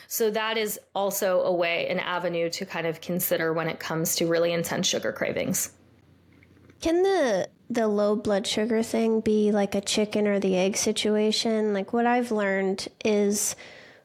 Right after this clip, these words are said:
Speaker 2: we may start out with a lot of vulnerabilities that then make it easier for us to, I guess, enjoy alcohol because it fixes these vulnerabilities that we already have. Like, could you just be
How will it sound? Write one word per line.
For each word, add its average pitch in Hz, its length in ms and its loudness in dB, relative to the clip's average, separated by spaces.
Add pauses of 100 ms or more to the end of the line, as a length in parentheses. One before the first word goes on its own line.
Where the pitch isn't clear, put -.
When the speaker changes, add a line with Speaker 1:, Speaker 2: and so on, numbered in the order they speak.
(140)
Speaker 2:
we 233 300 2
may 220 320 2
start 220 540 0
out 180 480 0
with 233 360 0
a 233 60 2
lot 233 280 2
of 226 160 0
vulnerabilities 226 1160 2 (100)
that 220 220 0
then 214 260 2
make 214 240 0
it 208 160 0
easier 214 480 2
for 208 300 -2
us 185 360 0 (120)
to, 185 460 2 (360)
I 202 100 -2
guess, 202 240 0
enjoy 208 800 2
alcohol 180 720 0
because 196 360 -2
it 190 120 -2
fixes - 580 -2
these 214 240 0
vulnerabilities 208 800 0
that 156 160 0
we 185 140 0
already 180 360 0
have. - 600 -4 (400)
Like, 220 140 -4
could 233 180 0
you 233 180 2
just 220 360 -4
be 202 460 0